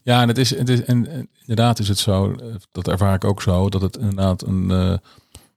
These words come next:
ja, een soort, soort bijproduct is, hè, van, van de zijnskwaliteit, hè, van je, je bent, zeg maar, helemaal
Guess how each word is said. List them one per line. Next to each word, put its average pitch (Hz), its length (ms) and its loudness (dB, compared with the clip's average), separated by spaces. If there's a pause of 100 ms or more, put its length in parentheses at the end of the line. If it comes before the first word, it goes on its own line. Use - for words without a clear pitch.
(260)
ja, - 80 0
een 90 40 2
soort, 90 200 0
soort 92 180 -2
bijproduct 101 680 0
is, 87 140 0
hè, 123 200 0
van, 90 280 -6
van 98 160 -2
de 92 60 4
zijnskwaliteit, 90 840 0
hè, 147 180 0
van 90 400 -2 (500)
je, 92 280 -6
je 101 120 0
bent, 95 300 2
zeg - 240 -2
maar, 90 240 2
helemaal 82 480 0